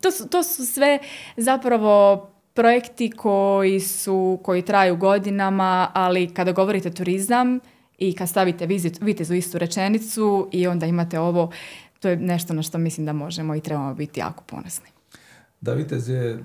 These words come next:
Speaker 2: godinama u tom kontinuitetu stvarno prepoznat uz još neka mjesta, naravno, u Bosni i Hercegovini, kao jedno od mjesta koji su nositelji razvoja i novih trendova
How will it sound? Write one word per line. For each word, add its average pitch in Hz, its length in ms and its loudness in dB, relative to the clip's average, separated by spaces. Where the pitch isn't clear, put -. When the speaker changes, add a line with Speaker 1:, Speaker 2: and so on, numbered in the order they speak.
Speaker 2:
godinama 101 560 -6
u 95 120 -10
tom 92 240 -12
kontinuitetu 98 720 -12
stvarno 107 340 -10
prepoznat 107 680 -10
uz 104 120 -12
još 104 220 -8
neka 104 220 -12
mjesta, 101 320 -12
naravno, 95 400 -12
u 101 80 -18
Bosni 104 320 -16
i - 40 -16
Hercegovini, 113 420 -12
kao 117 420 -8
jedno 120 280 -10
od 101 140 -8
mjesta 110 320 -8
koji 107 180 -10
su - 160 -12
nositelji 92 600 -12
razvoja 87 440 -14
i 87 40 -14
novih 87 280 -16
trendova 117 540 -6